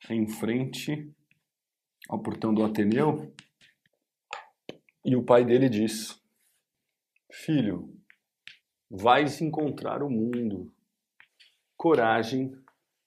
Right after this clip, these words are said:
para a luta." Tudo bem? É, é um diálogo importante, tá? Porque ele demonstra,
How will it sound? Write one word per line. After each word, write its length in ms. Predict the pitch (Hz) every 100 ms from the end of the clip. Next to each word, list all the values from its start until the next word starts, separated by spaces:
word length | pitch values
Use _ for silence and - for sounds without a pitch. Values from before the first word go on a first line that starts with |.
| _ _ _ - _
para 220 | 107 107
a 60 | 143
luta." 500 | 117 95 101 98 - - _ _ _ _ _
Tudo 180 | 110 104
bem? 400 | 135 165 - - _ _ _ _ _
É, 560 | 117 113 117 113 113 113 - _ _ _ _ - _ - - - - - - - - - - - - _ _ _ _ _ _ - - - -
é 80 |
um 160 | 175 202
diálogo 720 | 123 104 104 101 101 101 - - _
importante, 1400 | 202 101 - 113 101 - 131 160 147 107 - - 90 - _ _ - - _ _
tá? 380 | 104 123 - - _ - _
Porque 340 | 139 135 - 135
ele 540 | 127 135 151 151 151 123
demonstra, 920 | 135 165 135 113 92 - - 87 -